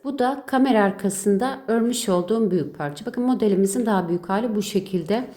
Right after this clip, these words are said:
Ben burada modeli bir düz bir ters tekstil tipi lastik üzerine çalıştım. E, modelimiz çok fazla esniyor arkadaşlar.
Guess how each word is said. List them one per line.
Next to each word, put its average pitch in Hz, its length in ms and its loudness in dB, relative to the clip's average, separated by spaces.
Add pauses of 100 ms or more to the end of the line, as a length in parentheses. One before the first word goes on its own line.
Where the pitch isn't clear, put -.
(500)
Ben 269 220 6
burada 254 220 4
modeli 240 480 2
bir 226 200 2
düz 247 300 -2
bir 240 220 -2
ters 226 380 -2
tekstil 233 360 -2
tipi 226 320 0
lastik 214 380 2
üzerine 170 380 2
çalıştım. 180 640 -6 (420)
E, 185 100 0
modelimiz 247 580 4
çok 247 220 -2
fazla 175 280 2
esniyor 165 400 0
arkadaşlar. 156 680 -4